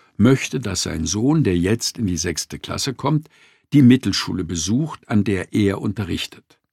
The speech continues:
Das Schulgeld ist recht hoch, aber weil er dort arbeitet, würde seine Familie einen erheblichen Preisnachlass erhalten. Andres ging als Kind selbst in eine Privatschule und möchte, dass sein Kind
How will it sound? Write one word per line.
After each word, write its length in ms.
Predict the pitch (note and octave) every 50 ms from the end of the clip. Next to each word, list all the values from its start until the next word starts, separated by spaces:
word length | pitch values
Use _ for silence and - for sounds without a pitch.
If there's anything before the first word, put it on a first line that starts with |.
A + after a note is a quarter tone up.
| _ _ _ _ _ _ _ _ _ _ _ _ _ _ _ _ _ _ _ _ _
Das 100 | A2+ G#2+
Schulgeld 480 | - - A3+ A3+ F3 G#2+ G#2 B2+ C#3+ -
ist 240 | - - - -
recht 420 | B2 C3 B2 - - - _ - -
hoch, 440 | E3+ G3+ G3+ - D3+ - - - -
aber 300 | - - F#2+ F#2+ F#2 F2+
weil 180 | G2+ G#2 A2
er 160 | - - A2+
dort 240 | G2+ G2 G#2 G2+ -
arbeitet, 640 | - - C#3 A#2 A#2 A#2 C3+ C#3 C#3+ - E3+ D3 - - - _ _ _ _ -
würde 160 | F3 F3+ E3+
seine 240 | C#3 D3 C#3+ C3 B2
Familie 460 | - - G#2+ G#2 A2+ B2+ B2+ B2 -
einen 260 | - A#2 G2+ G2+ -
erheblichen 580 | - A#2 G2+ E2 A2+ A#2+ A2 G2 F#2 - G2 E2
Preisnachlass 840 | - - F#2+ G2+ G#2 - - - D#2+ C#2 C#2 - - - - - -
erhalten. 560 | - - - - - - - _ _ _ - _ _ _ _ _ _ _ _ _ _ _ _ _ _ _ _ _ _ _ _
Andres 640 | - A2 A2+ A#2+ C3+ C#3 F3 F#3+ G3 - - - -
ging 200 | D3 D#3+ D#3+ -
als 280 | B2+ B2+ - - -
Kind 340 | - - E3+ E3 D3 D3+ -
selbst 580 | - - G3+ A#3 A#3+ F3 - - - - - -
in 140 | - G#2
eine 180 | - - F#2 D2+
Privatschule 800 | - - G2 E2+ F2 F#2+ G2 G2 - - - C#2+ D2+ C#3 C3+ C3+
und 180 | A#1+ - C#2+
möchte, 380 | E2 G2+ G#2 F#2 - - C#3 B2+
dass 260 | A2+ G2 F#2+ - -
sein 260 | G2 F2+ F2+ F#2 F2
Kind 360 | - - A#2+ B2 B2 C#3+ -